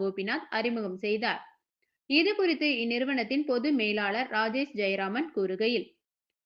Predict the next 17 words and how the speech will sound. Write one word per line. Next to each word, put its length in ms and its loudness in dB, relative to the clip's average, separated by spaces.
பலரும் 560 4
ஆவலுடன் 600 0
எதிர்பார்த்த 680 -2
இந்த 340 -2
மாருதி 540 0
சுசுகி 400 -2
விக்டோரிஸ் 540 0
காரை 380 0
அறிமுகம் 500 2
செய்வதில் 500 0
எங்களுக்கு 540 0
மகிழ்ச்சி. 640 -4
இது 320 6
ஒரு 160 4
பிரீமியம் 600 2
வகை 220 -2
கார். 260 -4